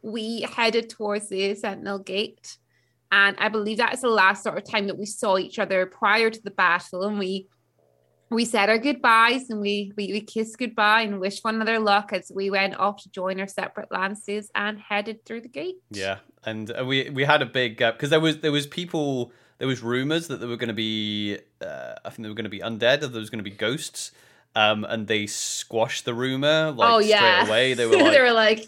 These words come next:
Speaker 2: they were like, "Right, there's, there, we, we know there's not gonna be any, any, uh, unde-, uh, ghosts, sorry, out on the battlefield. However, there is gonna be a fear aura." So they were telling people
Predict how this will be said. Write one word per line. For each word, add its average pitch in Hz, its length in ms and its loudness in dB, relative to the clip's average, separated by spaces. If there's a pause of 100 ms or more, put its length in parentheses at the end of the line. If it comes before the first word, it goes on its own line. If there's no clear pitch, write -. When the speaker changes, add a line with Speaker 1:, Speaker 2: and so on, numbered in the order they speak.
Speaker 2:
they 269 140 -4
were 120 60 4
like, 113 320 2
"Right, 117 220 4
there's, 110 220 -8
there, 117 200 -4
we, 113 220 -4
we 110 180 -8
know 120 260 0
there's 107 220 -8
not 107 160 -8
gonna 107 160 -8
be 101 160 -10
any, 98 340 -8 (480)
any, 95 440 -10 (340)
uh, 71 300 -14 (200)
unde-, 104 320 -8
uh, 110 120 -8 (100)
ghosts, 95 340 -6
sorry, 92 300 -8 (640)
out 113 200 -2
on 113 80 -8
the 110 40 -8
battlefield. 98 720 -4 (320)
However, 117 320 2
there 107 160 -6
is 139 200 -2
gonna 151 180 2
be 143 100 2
a 135 60 2
fear 139 320 4
aura." 101 300 0
So - 140 -6
they 110 140 0
were 110 100 0
telling 110 380 2
people 107 600 -8